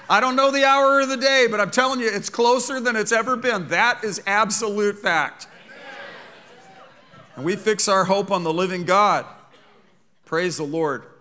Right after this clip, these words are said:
Proverbs fourteen thirty-two, it cheers us. Hope, the eternal hope, it cheers us when we're with people as they're,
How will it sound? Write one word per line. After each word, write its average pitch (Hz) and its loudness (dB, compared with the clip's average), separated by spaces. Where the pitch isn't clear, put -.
Proverbs 208 2
fourteen 214 -2
thirty-two, 208 -2
it 165 -10
cheers 220 -2
us. 143 -4
Hope, 208 -2
the 151 -6
eternal 202 -4
hope, 214 -4
it 170 -8
cheers 214 -2
us - -8
when 180 -6
we're 185 2
with 202 -2
people 190 -6
as 170 -2
they're, 160 -6